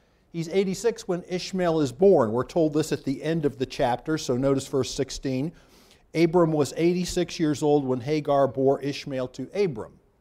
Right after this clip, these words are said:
Do you notice how we're now picking up these definite time references,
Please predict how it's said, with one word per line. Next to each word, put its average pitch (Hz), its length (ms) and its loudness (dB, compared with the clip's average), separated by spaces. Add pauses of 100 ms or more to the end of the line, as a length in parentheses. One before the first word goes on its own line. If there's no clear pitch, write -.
(300)
Do 180 60 -6
you 208 80 0
notice 262 200 2
how 254 140 0
we're 226 140 4
now 202 160 -2
picking 202 380 -8
up 175 180 -8
these 175 240 -8
definite 185 640 -6
time 190 420 -10
references, 123 720 -8